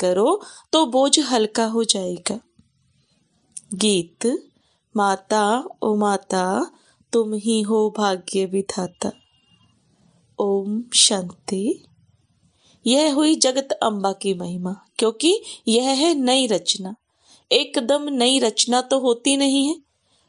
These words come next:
पुरानी से नई होती है। मृत्यु लोक से अमर लोक जाना है, यह जैसे जीने और मरने का सवाल है, या तो मृत्यु लोक में मरकर खत्म होना है, या तो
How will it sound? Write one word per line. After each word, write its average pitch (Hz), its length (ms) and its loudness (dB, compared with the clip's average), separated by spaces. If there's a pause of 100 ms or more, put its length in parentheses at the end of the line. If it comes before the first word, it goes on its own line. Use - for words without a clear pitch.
(160)
पुरानी 233 460 0
से 285 200 4
नई 269 240 0
होती 233 400 -2
है। 185 140 -10 (680)
मृत्यु 233 400 2
लोक 277 280 0
से 302 220 4
अमर 269 380 0
लोक 294 280 0
जाना 254 340 0
है, 196 180 -4 (480)
यह 226 240 2
जैसे 233 400 2
जीने 214 560 2
और 247 280 0
मरने 208 420 0
का 233 180 -2
सवाल 233 420 0
है, 214 280 0 (280)
या 196 120 0
तो 208 220 -2
मृत्यु 196 440 0
लोक 240 280 0
में 240 140 0
मरकर 226 400 0
खत्म 247 340 -2
होना 269 280 0
है, 330 320 2 (320)
या 180 160 2
तो 311 420 0